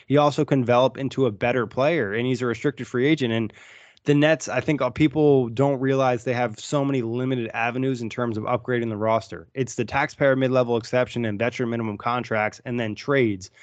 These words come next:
And then with trades, you don't necessarily have a ton of tradable deals. You wanna keep Joe Harris. It looks like they wanna keep Ben Simmons. You could potentially move Seth Curry. You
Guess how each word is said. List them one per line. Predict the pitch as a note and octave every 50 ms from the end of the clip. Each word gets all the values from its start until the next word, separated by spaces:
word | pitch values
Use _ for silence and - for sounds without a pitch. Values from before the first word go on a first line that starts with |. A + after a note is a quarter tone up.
| - _ -
And | B2+ C3
then | C#3 C3+ C3
with | B2 A#2
trades, | - - - E3+ F3 F3 D3+ C3+ B2 A#2 -
you | B2 B2+
don't | C3+ D3 C#3+
necessarily | C#3 C#3+ C3+ - - C3+ C3 B2+ B2+
have | B2 B2+ C3 B2+
a | A#2
ton | A#2+ - - C#3+ D3
of | C#3+ B2
tradable | - - B2+ C3 C3 B2 A#2 A2+
deals. | A2 A#2+ C#3 C#3 B2+ A#2+ B2+ B2 - _ - - - -
You | B2 C3 B2+
wanna | A#2 B2 C3 C#3+ C#3+
keep | B2+ - - C#3 D3+ D3
Joe | - - B2 A#2
Harris. | A2 G#2 G#2+ A2 A2+ B2 A#2+ -
It | A#2 G#2+
looks | A2+ C3 C#3+ -
like | C#3+ C#3 A#2+ G#2+
they | B2
wanna | A#2+ B2 C3+ C3 B2
keep | A#2 A#2+ C#3 C#3+ A#2+ A2+
Ben | A#2+ A#2+ A2+ G#2+ G2+
Simmons. | - - G#2+ A2 A#2 B2 C3+ B2+ - _ - - - - -
You | A#2 A#2
could | A#2 B2
potentially | G2+ A2+ G#2+ - C#3 D3 C#3+ - C#3+ C3
move | A#2+ A#2 A#2 A#2 G#2
Seth | - - A2+ G#2 G#2
Curry. | - - A2+ A2 A2+ A#2+ C3
You | C3